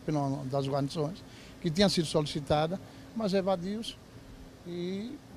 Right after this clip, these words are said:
segundo eu soube, não, não, não, não temos certeza ainda verdadeiramente, é que ele estava armado e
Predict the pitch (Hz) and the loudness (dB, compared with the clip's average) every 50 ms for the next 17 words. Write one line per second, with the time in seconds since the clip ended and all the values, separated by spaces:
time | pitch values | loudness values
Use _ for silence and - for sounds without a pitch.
0 | - - - - 240 226 190 180 202 214 220 233 254 262 262 285 220 202 196 196 | -8 -6 -2 0 0 2 2 4 4 4 6 6 4 2 2 2 2 6 6 6
1 | 185 - - 214 202 202 214 214 233 277 294 294 294 262 220 175 160 156 156 147 | 4 4 4 4 6 6 4 4 2 0 0 2 2 2 2 2 2 2 0 0
2 | 139 139 139 135 135 131 127 131 131 131 131 135 135 131 - 147 143 143 135 - | 0 0 0 -2 -2 -2 -2 -2 -2 -2 -2 -2 -2 -4 -4 -2 -2 -2 -2 -2
3 | 156 139 127 - 147 131 127 139 131 135 139 139 135 147 160 151 151 135 131 131 | -2 -2 -2 -2 -4 -2 0 0 0 2 2 2 0 0 -2 -4 -6 -6 -2 0
4 | 135 135 135 139 131 135 139 135 135 139 147 156 170 190 185 - 214 196 175 165 | 0 0 0 0 0 0 0 2 2 0 0 0 -2 -4 -4 -2 -2 0 0 0
5 | 180 214 - - - - - - - - - - 170 156 - - 156 143 151 160 | -2 -4 -8 -10 -18 -18 -18 -18 -18 -18 -12 -10 -8 -8 -2 -2 0 0 2 0
6 | 156 160 156 160 175 185 190 202 233 - - - - - - - - - - - | 0 2 2 2 2 0 -2 -4 -6 -8 -10 -18 -20 -18 -16 -16 -16 -16 -18 -18
7 | - - - - - - - - - - - 147 139 139 143 147 151 156 156 165 | -18 -18 -18 -18 -18 -18 -18 -18 -18 -10 -6 -2 -2 0 2 2 2 2 2 2
8 | 175 | 0